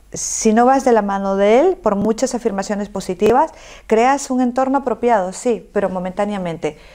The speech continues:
pero de la mano de Él es, es eterno, ¿no?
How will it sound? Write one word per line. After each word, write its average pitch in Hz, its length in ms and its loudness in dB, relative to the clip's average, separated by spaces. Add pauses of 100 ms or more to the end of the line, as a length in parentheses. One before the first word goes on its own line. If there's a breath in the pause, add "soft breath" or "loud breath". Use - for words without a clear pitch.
(180 loud breath)
pero 175 200 2
de 170 100 0
la 160 100 -4
mano 160 300 -6
de - 240 -6
Él - 100 -8
es, - 520 -10 (460)
es - 180 -12
eterno, 160 580 -4
¿no? - 260 -10